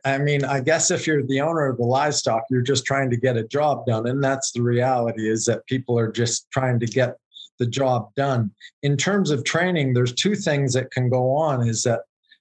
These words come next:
is that, and, and this is one interesting comment, and, and I hope I'm answering your question. Um, I'll give you an opportunity after I, I, I address the training idea in just a minute. But David made a comment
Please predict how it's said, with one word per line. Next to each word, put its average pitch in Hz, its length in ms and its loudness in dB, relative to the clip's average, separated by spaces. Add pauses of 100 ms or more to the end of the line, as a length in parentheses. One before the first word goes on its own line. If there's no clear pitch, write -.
(140)
is 123 220 0
that, 120 260 0
and, 127 180 0
and 139 160 0
this 147 200 2
is 131 120 0
one 143 220 2
interesting 123 540 0
comment, 135 560 0
and, 117 180 2 (160)
and 120 140 2
I 113 180 0
hope 165 420 -2
I'm 131 180 0
answering 123 640 0
your 107 160 0 (120)
question. 123 500 0 (420)
Um, 117 440 2
I'll 123 120 2
give 127 220 0
you 135 80 2
an 127 80 0
opportunity 123 880 0
after 117 480 0
I, 110 220 0 (160)
I, 113 80 2
I 117 220 0
address 117 520 0
the 110 140 -2
training 127 520 0
idea 110 560 0 (460)
in 120 200 2
just 120 280 0
a 117 60 0
minute. 127 400 0 (120)
But 120 280 0 (640)
David 156 460 0
made 151 340 0
a 135 100 2
comment 113 720 0